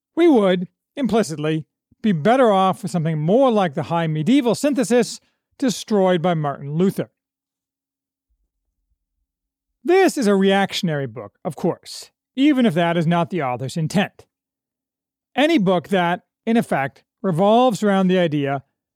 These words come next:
that the medieval European tag team of church and state, each in its own sphere, together produced a better society than the one we have today, a superior institutionalized worldview,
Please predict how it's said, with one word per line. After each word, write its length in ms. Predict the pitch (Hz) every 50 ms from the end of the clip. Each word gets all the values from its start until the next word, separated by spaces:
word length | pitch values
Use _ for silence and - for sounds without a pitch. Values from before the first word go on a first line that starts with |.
| _ _ _ _
that 120 | 208 147
the 80 | 170 180
medieval 500 | 170 170 156 127 220 277 311 294 294 262
European 640 | 220 196 208 208 196 - - 202 185 175 165 156
tag 380 | - - 180 214 220 214 175 -
team 320 | - 190 170 147 139 - -
of 140 | 165 -
church 320 | - - 220 233 226 - -
and 120 | 214 190
state, 400 | - - - - 175 123 - _ _ _ _ _ _ _ _ _ _ _ _ _ _
each 240 | 220 220 226 180 -
in 120 | - 226
its 160 | 208 190 -
own 180 | 220 190 180 170
sphere, 460 | - - - - 185 156 127 110 - _ _ _ _ _ _ _ _ _ _ _ _ _ _ _
together 400 | - 220 175 202 233 269 294 285
produced 400 | - - 202 175 185 180 165 -
a 80 | 185 170
better 400 | 143 127 120 156 208 233 254 233
society 540 | - 196 156 180 190 185 180 180 147 139
than 140 | 143 165 160
the 60 | 160
one 160 | 160 160 156 151
we 100 | 151 147
have 180 | 156 131 123
today, 580 | - 165 156 240 262 233 165 127 123 135 147 - - _ _ _ _ _ _ _ _ _ _ _ -
a 60 | 180
superior 720 | - - 190 - - 214 233 226 220 214 202 196 185 175 - _ _ _
institutionalized 1040 | - 247 214 - - 190 - - 226 220 - - - 202 190 185 180 175 170 131 160
worldview, 720 | 180 202 233 240 220 160 131 151 147 123 117 120 131